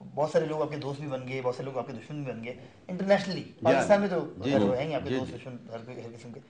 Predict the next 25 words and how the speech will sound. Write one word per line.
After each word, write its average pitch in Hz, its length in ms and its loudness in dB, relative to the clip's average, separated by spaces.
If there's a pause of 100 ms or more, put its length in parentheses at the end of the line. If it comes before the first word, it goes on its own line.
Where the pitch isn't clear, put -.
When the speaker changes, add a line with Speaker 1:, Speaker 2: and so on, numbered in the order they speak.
(280)
Speaker 1:
कौन 190 160 0
कौन 202 140 2
से 175 80 -2
लोग 160 180 2
हैं 165 80 2
जिनके 160 160 0
आप 151 80 4
नाम 135 260 2
लेना 127 140 -8
चाहेंगे, 120 320 -6
जो 113 100 -8
कि, 117 140 -8
जिनसे 147 400 -2
आप - 80 6
मिले 156 260 2
पहली, 147 160 -4
पहली 139 200 -4
दफ़ा 131 240 -2
और 127 220 2
आप 120 200 4
उनसे 117 420 -10
मुलाकातें 123 460 -4
की, 123 160 -10
खाने 123 280 -4
खाए, 113 280 -8